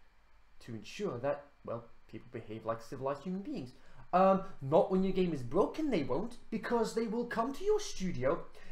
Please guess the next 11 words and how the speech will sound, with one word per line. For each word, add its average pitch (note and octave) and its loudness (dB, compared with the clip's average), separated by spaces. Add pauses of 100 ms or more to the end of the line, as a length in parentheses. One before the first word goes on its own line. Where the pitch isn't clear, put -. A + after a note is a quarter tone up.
with C#3 -2
pitchforks - 0 (220)
and B4+ -2
torches F3 -2 (280)
and G#3 6
burn A#3+ 12
the C4 12
place D3 4
to F#3+ 4
the F3+ 8
ground. G3 6